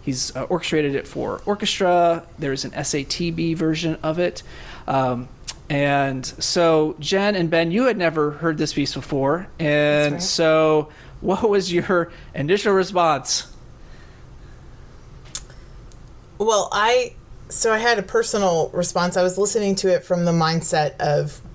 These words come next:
Speaker 2: knowing we're gonna talk about it and y-, that you use this piece in the classroom. So I was listening to it from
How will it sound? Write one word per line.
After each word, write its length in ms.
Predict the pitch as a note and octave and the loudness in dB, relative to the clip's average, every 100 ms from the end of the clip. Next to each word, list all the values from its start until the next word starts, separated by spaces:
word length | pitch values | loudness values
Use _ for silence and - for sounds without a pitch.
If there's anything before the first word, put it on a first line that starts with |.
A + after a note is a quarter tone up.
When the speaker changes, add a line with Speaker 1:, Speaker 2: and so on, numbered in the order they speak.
| - | -4
Speaker 2:
knowing 380 | F3 F3+ F#3+ F#3 | 2 4 4 2
we're 120 | F#3+ | 2
gonna 200 | F#3 E3+ | 2 -2
talk 280 | - G#3 G#3 | -2 -2 0
about 200 | F#3+ F#3 | 2 4
it 160 | F3+ - | 4 2
and 320 | D#3+ D#3+ D#3 - - | -8 -8 -10 -14 -8
y-, 200 | D#3+ D#3 - | -4 -4 -2
that 180 | F3 D#3+ | -2 -2
you 220 | E3 G#3 | -4 -2
use 480 | F#3+ F3 G3+ G3 F#3+ | 0 2 2 0 0
this 240 | F3+ F3 | -2 -2
piece 380 | - F3 E3+ - | -4 0 0 0
in 200 | - E3 | 0 0
the 80 | E3 | 0
classroom. 720 | - D3 D3 - D3+ D3+ E3+ - - - - | 0 -2 -2 0 0 0 -2 -6 -18 -18 -16
So 160 | - E3+ | -4 0
I 40 | |
was 180 | E3 E3+ | 0 0
listening 400 | F#3+ G3 G3 F3+ | 0 2 2 2
to 100 | F#3 | 2
it 160 | E3+ - | 2 0
from 460 | E3+ D#3+ D#3+ D3+ | -2 0 0 -2